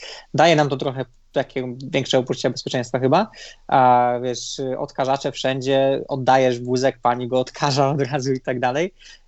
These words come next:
Więc tutaj akurat przynajmniej w mojej okolicy wygląda to w ten sposób, więc, e, trochę surrealistycznie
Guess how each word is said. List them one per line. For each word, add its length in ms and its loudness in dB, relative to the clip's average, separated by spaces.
Więc 300 -2
tutaj 280 6
akurat 240 4
przynajmniej 280 0
w 20 0
mojej 180 6
okolicy 400 0
wygląda 300 -4
to 80 -8
w 40 -20
ten 100 -4
sposób, 360 0
więc, 260 0
e, 300 6
trochę 280 4
surrealistycznie 840 -2